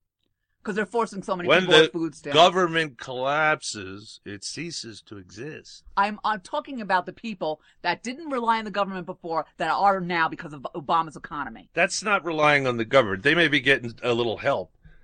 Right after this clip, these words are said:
Speaker 2: but that's not relying on the government. I'm talking about relying on the government for everything,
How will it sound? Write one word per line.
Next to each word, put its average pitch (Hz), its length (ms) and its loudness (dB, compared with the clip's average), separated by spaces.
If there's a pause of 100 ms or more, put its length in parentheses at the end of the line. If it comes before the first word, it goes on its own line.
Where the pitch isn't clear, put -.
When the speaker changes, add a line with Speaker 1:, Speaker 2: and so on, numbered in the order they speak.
(260)
Speaker 2:
but 135 100 -2
that's 156 220 6
not 139 100 2
relying 117 220 2
on 98 60 -4
the 92 40 -8
government. 113 280 0
I'm - 20 -12
talking 151 280 4
about 110 220 2
relying 160 420 4
on 208 100 -2
the 202 80 0
government 151 420 -2
for - 240 -10
everything, 147 380 0